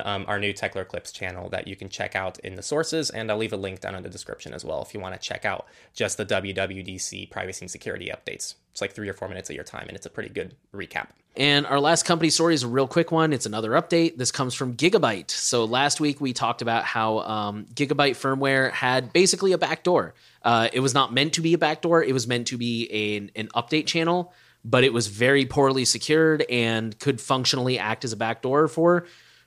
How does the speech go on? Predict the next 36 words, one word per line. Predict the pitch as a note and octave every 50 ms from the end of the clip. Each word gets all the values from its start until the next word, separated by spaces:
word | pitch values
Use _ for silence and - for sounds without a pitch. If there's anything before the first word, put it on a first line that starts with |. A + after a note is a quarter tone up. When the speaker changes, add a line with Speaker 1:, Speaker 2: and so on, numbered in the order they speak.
| _ _ -
Speaker 2:
pretty | - B3+ D4+
much | D4 D4 - A#3+
anyone | A#3 B3+ B3 A#3 F#3+ F3
who | D3 E3
knows | E3 F3 D#3+ D#3
how | E3
to | D3+ B2+
pick | D3+ D#3+ -
a | D3+
lock. | C#3+ B2 F#2 - - - -
Quoting | - F3 F3+ E3+ E3+
the | E3 D#3+
article, | D3+ C#3 A#2+ A#2+ G#2+
"Gigabyte | G2 C3+ C#3+ D3 D#3 D#3+ D#3+
has | C3+ C#3+ C#3+ B2+
released | B2+ C3+ D3 D3+ C#3+ -
firmware | - D3+ D#3 E3 E3+ E3+ F3
updates | E3 D#3+ - E3 D#3 D3 -
to | - B2
fix | - B2+ A#2+ -
security | - - E3 E3 D#3 D#3
vulnerabilities | D3+ D#3 D#3+ D#3 D3+ C#3+ D#3 D#3 D#3+ D#3 D#3 C3+
in | C3+ B2
over | A2+ A2 G2+
two | - - - A3 F3+
hundred | G3+ G#3 F#3 F3
and | D3 A#2+
seventy | - - D#3+ E3+ F3+ E3+
motherboards | D#3 D3+ B2 C#3 B2+ C#3+ C#3+ C#3 B2+ -
that | - -
could | - C#3+ B2
be | A#2+
exploited | A#2+ A#2 - - F#3 G3+ F#3+ F3+
to | D#3+ - D3
install | C3+ B2 - - A#2+ A2+ A2
malware. | G#2 G2 G#2 A2 G#2 F#2+ F2 C#2